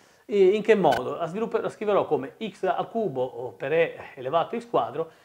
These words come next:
che moltiplica uno fratto uno meno x quadro, e così posso sviluppare e alla x quadro e uno fratto uno meno x quadro, avendo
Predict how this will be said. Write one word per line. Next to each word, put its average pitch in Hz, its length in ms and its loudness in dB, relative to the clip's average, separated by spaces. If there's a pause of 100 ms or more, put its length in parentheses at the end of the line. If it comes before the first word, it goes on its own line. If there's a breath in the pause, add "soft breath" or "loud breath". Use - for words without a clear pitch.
che - 120 -10
moltiplica 226 600 0
uno 175 260 -2
fratto 135 460 -6
uno 147 280 -8
meno 123 200 -12
x 113 100 -20
quadro, 123 280 -2
e 262 100 -6
così 160 300 -4
posso 120 320 -10
sviluppare 131 460 -2
e 143 60 0
alla 240 160 4
x - 100 -10
quadro 131 240 -2
e - 20 2
uno 143 160 -2
fratto 127 220 -8
uno 127 100 -6
meno 120 100 -10
x 117 60 -16
quadro, - 280 -18
avendo 190 540 4